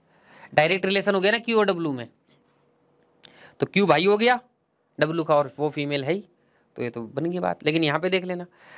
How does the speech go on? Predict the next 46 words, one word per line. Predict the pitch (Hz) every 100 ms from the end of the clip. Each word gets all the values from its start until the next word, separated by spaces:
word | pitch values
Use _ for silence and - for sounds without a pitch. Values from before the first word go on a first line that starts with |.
| - -
डब्ल्यू | 165 180 220 220
और | 208 -
क्यू | 196
में | 175 120 - _ -
क्या | 180
कोई | 196
जनरेशन | 190 190 196 208
गैप | 208 208
है, | 214 185 _ _ _ _ _ _ _ _ _ _ -
देखो | 123
आ | 139
रहा | 147
है | 165
जनरेशन | 156 160 156
गैप, | 156 147 _ _ - _ -
जनरेशन | 139 156 165
गैप | 151 156
हैश | - 139 170 - -
और | 143
डॉलर | 135 139 143
से | 165
ही | 151
होता | 120 143
है, |
तो | 156
देखो | 139 131
हैश | 127 127 -
भी |
आ | 135
रहा |
है, | 143
डॉलर | 139
भी | 139
आ |
रहा | 147
है, | 139
दो | 156
जनरेशन | 156 151 151 143
गैप | 143
हो | 123
गए | 117
तो |
वैसे | 117 120 -
कैंसिल | 147 151
हो | 151
गया। | 143